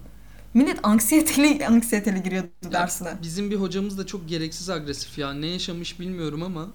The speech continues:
Speaker 2: yanlış işlem yapmışlar. Yani
Speaker 1: <laughs>
Speaker 2: böyle hani, "Arkadaşlar işte kendinizi ne zannediyorsunuz?"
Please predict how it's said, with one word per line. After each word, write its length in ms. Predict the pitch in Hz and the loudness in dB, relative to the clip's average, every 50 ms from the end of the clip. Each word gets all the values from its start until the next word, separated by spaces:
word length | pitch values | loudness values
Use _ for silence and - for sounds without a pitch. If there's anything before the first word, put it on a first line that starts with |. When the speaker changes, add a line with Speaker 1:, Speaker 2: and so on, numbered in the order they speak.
| - - - - - - - - - - - - - - - - - - 165 | -18 -20 -20 -20 -20 -20 -20 -20 -20 -20 -20 -20 -20 -20 -20 -18 -14 -8 -4
Speaker 2:
yanlış 400 | 160 160 160 170 190 196 - 208 | -2 0 0 0 -2 -2 -2 -2
işlem 360 | 185 - 208 202 208 214 202 | -2 -2 -2 -2 -2 -2 -2
yapmışlar. 680 | 180 156 - 165 160 - - 165 160 170 170 - - - - - - | -4 -4 -4 -6 -6 -4 -4 -4 -4 -6 -6 -10 -16 -18 -18 -14 -10
Yani 400 | 147 151 147 147 147 151 156 151 156 - - - - - - - - | -8 -6 -6 -6 -6 -6 -8 -8 -10 -12 -18 -20 -20 -20 -18 -12 -6
Speaker 1:
<laughs> 60 | 311 294 - 339 359 - - - - - - - - - - - - - - - - - - - - - - - - - - 151 | -4 -2 2 2 2 2 2 -2 -10 -12 -14 -12 -14 -14 -14 -14 -18 -18 -18 -18 -20 -20 -20 -20 -20 -18 -18 -18 -16 -10 -4 0
Speaker 2:
böyle 260 | 160 156 165 175 190 | 0 0 2 2 0
hani, 260 | 196 196 185 190 185 190 196 - | 0 0 0 -2 -4 -4 -6 -2
"Arkadaşlar 760 | 165 151 151 156 156 214 233 240 226 233 - 208 175 160 151 143 - - | -2 0 0 0 2 2 2 2 2 0 -2 -2 -4 -4 -4 -8 -8 -8
işte 280 | 170 - - 208 190 | -6 -6 -4 -4 -4
kendinizi 520 | 190 214 196 190 196 202 220 220 214 220 220 | -4 -2 -2 -2 -2 -2 -2 -2 -2 0 0
ne 100 | 240 269 | 0 0
zannediyorsunuz?" 800 | 254 277 247 226 214 202 190 180 175 175 165 170 160 156 151 | 0 0 -2 -2 -4 -6 -8 -10 -10 -10 -10 -10 -10 -10 -8